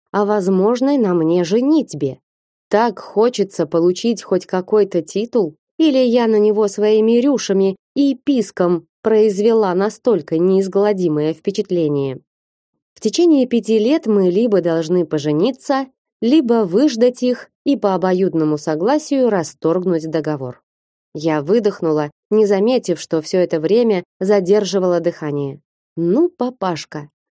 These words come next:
ну, крючкотвор. Обеспечил-таки меня опекуном. Судя по тому, что капитан Салливан до сих пор не заявился требовать своё, договор ему нужен примерно так же,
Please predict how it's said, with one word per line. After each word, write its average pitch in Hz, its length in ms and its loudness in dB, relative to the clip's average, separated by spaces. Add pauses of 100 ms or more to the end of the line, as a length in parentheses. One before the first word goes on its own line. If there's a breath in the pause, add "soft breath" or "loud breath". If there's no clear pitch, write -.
(140)
ну, 202 420 2
крючкотвор. 202 1000 -2 (400)
Обеспечил-таки 226 1120 0
меня 185 320 2
опекуном. 170 640 -2 (280)
Судя 247 300 0
по 208 100 -4
тому, 214 300 0
что - 260 -6
капитан 170 460 -2
Салливан 175 560 0
до 165 120 0
сих 180 260 -6
пор 226 240 -2
не 165 160 2
заявился 202 640 0
требовать 160 520 0
своё, 170 460 -2 (280)
договор 180 520 0
ему 277 300 2
нужен 262 400 2
примерно 180 560 0
так 269 340 -4
же, 302 240 0